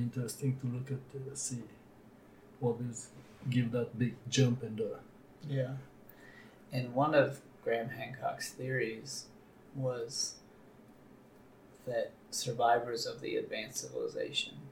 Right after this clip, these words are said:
Speaker 2: were able to pass on knowledge to help jumpstart, right? 'Cause like you're saying, like, even in the ancient times, it looks like it, there was a very big jump very quickly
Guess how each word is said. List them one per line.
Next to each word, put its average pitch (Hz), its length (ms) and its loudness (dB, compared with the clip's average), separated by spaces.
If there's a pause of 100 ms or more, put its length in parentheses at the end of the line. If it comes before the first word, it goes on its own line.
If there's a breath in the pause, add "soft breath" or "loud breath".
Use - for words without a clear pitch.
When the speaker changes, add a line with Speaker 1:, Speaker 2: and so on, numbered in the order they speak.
(260)
Speaker 2:
were 123 180 0
able - 240 0
to - 80 -10
pass - 340 -4
on - 200 -8
knowledge - 560 -10 (240)
to 117 100 -2
help 143 340 8
jumpstart, - 640 0 (1120)
right? - 260 0
'Cause - 420 -2
like 127 220 2
you're 135 60 -4
saying, 135 500 8
like, 101 220 4
even 208 240 6
in 131 160 8
the 107 80 6
ancient 135 380 4
times, 98 340 -2
it - 100 0
looks 160 320 10
like 127 180 12
it, - 140 6
there 101 140 8
was 143 180 10
a 101 80 6
very 147 460 12
big 127 280 4
jump 120 240 -2
very - 240 10
quickly - 380 -6